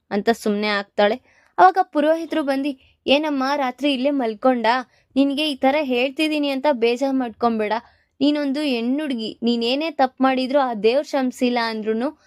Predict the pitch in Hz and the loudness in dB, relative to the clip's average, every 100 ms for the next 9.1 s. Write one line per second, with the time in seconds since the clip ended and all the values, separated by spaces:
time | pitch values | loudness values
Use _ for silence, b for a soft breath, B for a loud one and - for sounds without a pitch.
0 | b - 233 233 202 294 302 269 302 226 | b -4 -2 0 0 2 2 0 -2 -2
1 | 220 240 294 302 - 247 233 247 _ 233 | -2 2 2 2 -4 -2 -2 -4 _ 2
2 | 226 311 b b b 269 302 262 240 302 | 2 -4 b b b 2 2 2 0 -2
3 | 294 330 349 _ 233 233 233 233 _ _ | 0 -2 -4 _ 2 2 0 -6 _ _
4 | 208 - - 302 294 269 262 247 233 233 | 0 2 2 2 2 2 2 2 -2 0
5 | 247 247 214 262 302 254 233 233 233 262 | -2 -2 -2 -2 -2 -2 0 0 0 -4
6 | b b - 226 254 240 247 294 _ _ | b b 2 2 2 -2 -4 -6 _ _
7 | _ _ _ _ _ _ _ _ _ _ | _ _ _ _ _ _ _ _ _ _
8 | _ - - 277 285 311 - 285 269 254 | _ -16 4 4 4 -2 2 2 4 -2
9 | 247 | 0